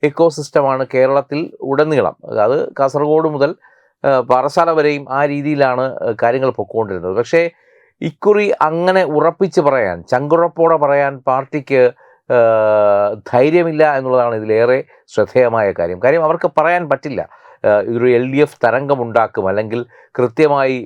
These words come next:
ഈ, ഈ പോളിംഗ്, ആ, എൽ ഡി എഫിന് അനുകൂലമാകുന്ന രീതിയിലാണ് നടക്കുന്നതെന്നുള്ള ഒരു കാര്യം ഇവർക്ക്, ആ, മനസ്സ് തുറന്ന് സമ്മതിക്കാൻ ഒരു മടിയുണ്ട്.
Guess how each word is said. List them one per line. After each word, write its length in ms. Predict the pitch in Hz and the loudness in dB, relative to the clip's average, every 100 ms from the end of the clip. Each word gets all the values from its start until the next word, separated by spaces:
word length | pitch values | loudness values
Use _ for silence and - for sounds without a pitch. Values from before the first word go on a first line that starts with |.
| - 110 | -10 -8
ഈ, 40 | 107 113 | -8 -8
ഈ 40 | 113 | -4
പോളിംഗ്, 340 | 113 117 120 123 104 | 0 2 0 -4 -4
ആ, 60 | 104 104 | -2 -2
എൽ 80 | 104 113 | -4 -2
ഡി 60 | 127 | -2
എഫിന് 200 | 120 110 | -2 -4
അനുകൂലമാകുന്ന 720 | 110 120 143 147 123 120 113 104 | -2 -2 0 2 0 -2 -6 -6
രീതിയിലാണ് 460 | 104 113 107 104 - - - 110 | -8 -2 -2 -2 -8 -18 -10 -2
നടക്കുന്നതെന്നുള്ള 640 | 117 120 135 139 127 117 113 110 | 0 0 -2 -2 0 2 2 2
ഒരു 160 | 107 117 113 _ _ - | -2 -4 -8 _ _ -2
കാര്യം 280 | 113 120 123 85 113 | 0 0 -2 -4 -4
ഇവർക്ക്, 340 | 113 - 123 120 - 113 | -4 0 2 2 0 -2
ആ, 20 | 104 101 101 101 110 | 0 0 -2 -4 -4
മനസ്സ് 240 | 131 139 156 | -4 -4 -2
തുറന്ന് 280 | 143 135 135 123 | -2 -2 -4 -4
സമ്മതിക്കാൻ 500 | 120 120 117 110 117 110 107 | -2 -2 -4 -4 -4 -4 -10
ഒരു 100 | 101 | -4
മടിയുണ്ട്. 400 | 98 110 92 80 | -4 -2 -6 -8